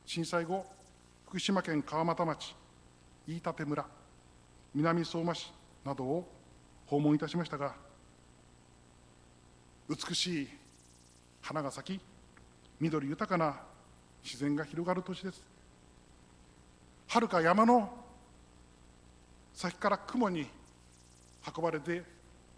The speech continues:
やってきた放射能によって避難を強いられた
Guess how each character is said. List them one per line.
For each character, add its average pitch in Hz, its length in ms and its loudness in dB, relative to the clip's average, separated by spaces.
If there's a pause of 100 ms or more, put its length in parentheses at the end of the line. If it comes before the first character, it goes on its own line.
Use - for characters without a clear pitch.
(120)
や 151 120 -2
っ - 20 -8
て 170 120 -8
き - 60 -10
た 151 100 -4
放 156 180 -6
射 190 120 -2
能 180 140 0
に 156 60 0
よ 151 80 2
っ - 20 -6
て 160 240 -2 (840)
避 185 100 0
難 160 180 4
を 143 80 2
強 - 160 -4
い 170 40 -4
ら 185 100 4
れ 180 60 0
た 139 240 0